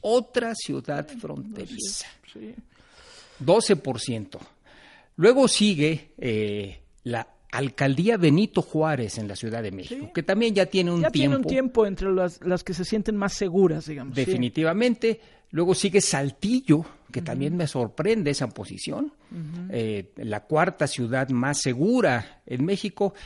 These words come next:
Speaker 1: y San Nicolás de los Garza en el estado de Nuevo León, también ahí muy cerquita de Monterrey. Entonces, pues,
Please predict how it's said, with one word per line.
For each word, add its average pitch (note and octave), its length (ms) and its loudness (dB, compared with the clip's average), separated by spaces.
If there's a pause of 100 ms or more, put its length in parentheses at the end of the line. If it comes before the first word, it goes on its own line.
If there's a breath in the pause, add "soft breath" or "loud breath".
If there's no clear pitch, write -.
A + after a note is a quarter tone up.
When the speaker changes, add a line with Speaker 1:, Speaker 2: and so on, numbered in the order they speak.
(240 loud breath)
Speaker 1:
y G3 340 -2
San D#3+ 320 0
Nicolás E3+ 640 2
de D3 100 0
los A#2 340 -4
Garza C3 720 -2 (300 soft breath)
en C#3+ 180 -2
el A#2 140 -2
estado A2+ 720 -4 (220)
de A#2 200 -2
Nuevo G#2 320 -4
León, F2+ 260 -10
también D3+ 340 -6
ahí C#3 160 0
muy C3 160 0
cerquita A2+ 520 -10
de E2+ 280 -12 (180)
Monterrey. F#2+ 600 -12
Entonces, C#3 640 -4 (640 loud breath)
pues, - 500 -6